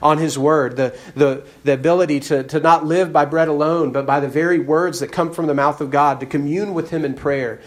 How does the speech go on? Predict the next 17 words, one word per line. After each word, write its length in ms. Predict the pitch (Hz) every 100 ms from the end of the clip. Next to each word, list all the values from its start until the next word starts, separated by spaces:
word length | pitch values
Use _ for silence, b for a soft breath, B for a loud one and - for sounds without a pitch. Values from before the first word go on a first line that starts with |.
| B -
to 80 |
be 120 | 151 165
nourished 600 | 147 160 185 139 - 143
by 200 | 143 156
his 180 | 147
work 300 | 139 151 147
on 80 | 143
our 100 | 135
behalf, 480 | 127 117 135 123 -
to 180 | 139 120 B B 139
delight 460 | 147 147 170 180
in 140 | 165 147
his 200 | 151 139
provision 640 | - 151 131 151 151 139
for 320 | 123 151 147
us. 260 | 127 120 -
To, 220 | 139 117